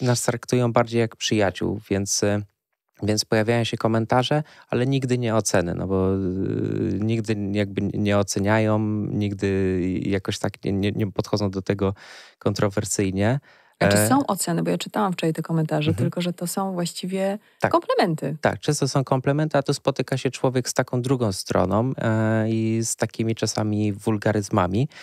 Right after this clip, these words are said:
Speaker 2: Mhm.
Speaker 1: E, natomiast wiadomo, że trzeba na to spojrzeć też różnie. Nie można do tego, od tego
Speaker 2: Ale jak
Speaker 1: całkowicie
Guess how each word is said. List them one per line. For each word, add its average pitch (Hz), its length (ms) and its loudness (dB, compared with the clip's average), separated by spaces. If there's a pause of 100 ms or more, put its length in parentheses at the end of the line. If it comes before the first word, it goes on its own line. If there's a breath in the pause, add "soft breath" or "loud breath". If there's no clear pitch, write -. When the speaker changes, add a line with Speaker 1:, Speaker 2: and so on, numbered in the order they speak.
(100)
Speaker 2:
Mhm. 160 200 -4
Speaker 1:
E, 131 180 4
natomiast 165 640 0 (120)
wiadomo, 151 380 2
że 135 260 2 (640)
trzeba 117 300 2
na 113 120 2
to 117 100 2
spojrzeć 107 420 0
też 120 280 0
różnie. 101 420 2
Nie 90 100 0
można 101 300 2
do 98 120 0
tego, 92 460 2
od 98 160 2
tego - 120 2
Speaker 2:
Ale 165 100 6
jak - 20 2
Speaker 1:
całkowicie 190 320 4